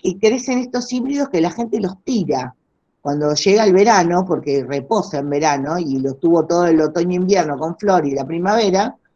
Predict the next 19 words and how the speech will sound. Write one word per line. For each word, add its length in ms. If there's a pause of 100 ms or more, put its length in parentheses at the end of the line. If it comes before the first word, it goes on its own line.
(180)
y 100
después 260
se 100
ponen 300
feos, 440
pobres. 640 (460)
Entonces 340
la 80
gente 320
los 180
levanta, 540
o 80
el 60
jardinero 560
los 100
levanta 380
y 20
lo 140
tira. 400